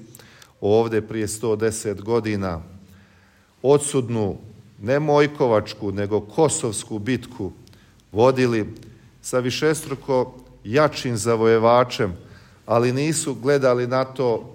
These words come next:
ko na njih ide, nego šta oni brane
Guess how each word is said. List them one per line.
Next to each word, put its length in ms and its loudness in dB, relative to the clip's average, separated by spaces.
ko 160 0
na 160 0
njih 320 -8
ide, 500 0
nego 580 2
šta 380 0
oni 300 2
brane 640 4